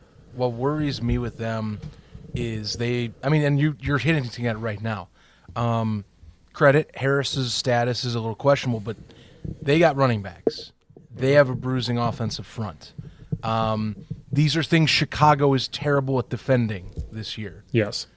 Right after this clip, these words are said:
Speaker 1: And so if you saw what Stevenson did last week in his time, even with,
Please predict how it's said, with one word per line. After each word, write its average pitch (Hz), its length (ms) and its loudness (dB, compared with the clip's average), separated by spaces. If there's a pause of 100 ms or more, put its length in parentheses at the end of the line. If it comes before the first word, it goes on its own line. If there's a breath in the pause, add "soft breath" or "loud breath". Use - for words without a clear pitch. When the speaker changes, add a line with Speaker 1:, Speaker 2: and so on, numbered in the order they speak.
(280 soft breath)
Speaker 1:
And 131 200 0
so 123 640 2 (680 soft breath)
if 127 160 -2
you 139 60 0
saw 202 220 8
what 175 120 4
Stevenson 190 600 4
did 147 240 2
last 143 400 2
week 139 360 0
in 131 160 -2
his 165 380 4
time, 131 440 0
even 214 260 6
with, 170 180 6